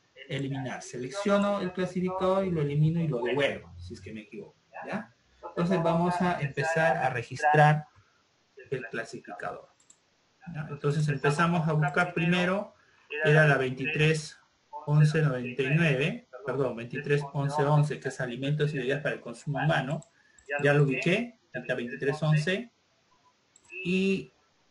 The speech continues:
lo doy crear, aquí, crear. Y ya pasó automáticamente, con la opción crear, pasó a este lado, ¿eh? Ya pasó, y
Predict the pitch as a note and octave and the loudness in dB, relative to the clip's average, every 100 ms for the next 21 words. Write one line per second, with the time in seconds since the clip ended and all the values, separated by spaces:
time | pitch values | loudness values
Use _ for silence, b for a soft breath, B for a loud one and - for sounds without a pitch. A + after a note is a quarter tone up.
0 | _ _ _ _ _ _ C#3+ D3 C#3+ C#3+ | _ _ _ _ _ _ -6 -2 2 4
1 | D#3+ E3+ E3+ - _ _ _ _ - E3 | 4 4 2 -6 _ _ _ _ -12 0
2 | D#3+ D#3+ C#3+ - - - - - A#2 - | 4 6 4 0 -10 -14 -12 -8 -10 -12
3 | _ _ _ _ _ _ _ _ _ _ | _ _ _ _ _ _ _ _ _ _
4 | C#3+ C#3 C#3+ A#2+ - _ _ _ _ _ | -6 0 0 -2 -8 _ _ _ _ _
5 | _ _ _ _ _ _ _ - - E3 | _ _ _ _ _ _ _ -20 -4 -2
6 | D#3+ D#3+ D#3+ D#3 E3 D3+ F3 E3 D#3+ D3+ | 0 0 4 4 4 4 4 2 2 2
7 | D#3 E3+ F3 E3+ E3 D3+ F3 A3 A#3+ - | 2 2 0 2 2 2 2 0 -4 -12
8 | _ _ _ _ _ _ _ _ _ - | _ _ _ _ _ _ _ _ _ -20
9 | - - A#2+ A#2+ - D#3+ D#3 D3 E3 - | -14 -8 -6 -4 -2 0 4 6 6 4
10 | - B2+ - C3+ C3+ D3 D3 C#3+ F#2+ G2+ | -2 -2 0 2 0 0 2 2 0 -2
11 | G3 B3 - _ - A#2+ - D3+ D3+ G3 | -2 -4 -10 _ -16 -10 -4 0 4 4
12 | C4 - b b b - - G3 A#3 A#3+ | 2 -2 b b b -10 -4 0 0 -4